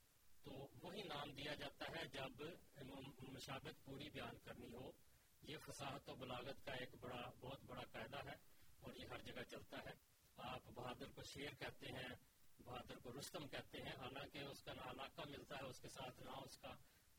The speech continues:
زبان ملتی ہے، کچھ بھی نہیں ملتا۔ ب-،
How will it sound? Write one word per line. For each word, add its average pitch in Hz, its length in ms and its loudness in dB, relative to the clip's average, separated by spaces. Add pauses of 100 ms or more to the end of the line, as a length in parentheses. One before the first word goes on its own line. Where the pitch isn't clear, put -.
(100)
زبان 131 380 4
ملتی 135 360 2
ہے، 135 180 4
کچھ - 200 -4
بھی - 80 -2
نہیں 151 120 2
ملتا۔ 127 280 -2 (600)
ب-، 113 440 0